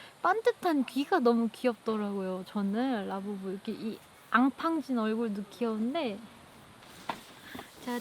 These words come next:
두 번째, 두 번째 라부부 뽑아볼게요. 여기 이렇게 뜯는 건가? 아! 아, 여기 이렇게 이게 있구나. 이게 보면은 끝이에요.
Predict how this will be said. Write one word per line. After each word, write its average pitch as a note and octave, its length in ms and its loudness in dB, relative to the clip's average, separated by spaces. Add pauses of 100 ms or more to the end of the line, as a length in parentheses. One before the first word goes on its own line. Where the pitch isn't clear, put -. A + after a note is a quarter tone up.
두 A#3+ 160 -6
번째, C#4 840 2
두 C#4 160 -4
번째 D4+ 360 -4
라부부 C#4+ 500 -8 (100)
뽑아볼게요. D4 1000 -2 (460)
여기 C4+ 160 0
이렇게 A3+ 180 -4 (120)
뜯는 B3 260 0
건가? G3 260 -6 (1160)
아! G#4+ 420 4 (1200)
아, C4 260 2
여기 B3 300 0
이렇게 B3 320 -2
이게 A3 200 -2
있구나. A#3+ 720 0 (760)
이게 C#4 180 0
보면은 D#4+ 640 0
끝이에요. B3+ 880 -2